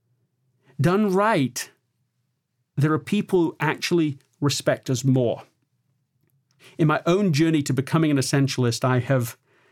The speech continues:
found it almost universally true, not always, but almost always, that people respect and admire those with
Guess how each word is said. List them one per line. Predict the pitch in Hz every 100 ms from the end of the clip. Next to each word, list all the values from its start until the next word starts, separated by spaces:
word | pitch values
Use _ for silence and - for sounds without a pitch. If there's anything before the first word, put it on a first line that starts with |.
| _ _ _ _ _ _
found | - 156 160
it | 139 -
almost | 170 190 214 202 -
universally | 139 123 120 113 - 110
true, | - - 90 139 - _ _ _ _ _ _ _ _ _ _
not | 131 131 -
always, | 165 160 156 147 156 139
but | 127 - -
almost | 147 143 113 -
always, | 117 92 73 71 123
that | - 135 -
people | - 160 156
respect | 147 139 - - 165 156 -
and | 147
admire | 135 135 131 131 127
those | 117 131 139 123
with | 131 120